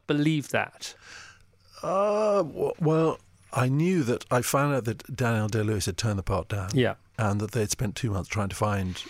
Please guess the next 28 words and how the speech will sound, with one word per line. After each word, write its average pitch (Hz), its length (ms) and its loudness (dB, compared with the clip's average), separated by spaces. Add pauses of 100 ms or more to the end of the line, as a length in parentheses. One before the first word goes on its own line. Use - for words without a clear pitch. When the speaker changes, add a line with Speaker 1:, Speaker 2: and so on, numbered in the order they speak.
(160)
Speaker 2:
an 95 200 -2
actor 104 340 -2
that - 320 -4
could 110 160 0
make 113 240 0
the 113 80 0
director 101 520 0 (300)
laugh 107 460 0
or 95 140 -2
hear 117 160 4
the 101 80 2
words 101 320 2
as 95 100 2
he'd 98 220 -2 (580)
written 127 360 -4
them, 92 280 -4
uh, 117 120 -6
heard 123 180 0
them 101 100 0
in - 40 6
Speaker 1:
Without, 147 260 4
Speaker 2:
his - 20 2 (160)
head. - 80 -14
Speaker 1:
without 143 300 0
going 139 240 0
for 123 100 -4
the 117 80 0
funny. 117 300 -4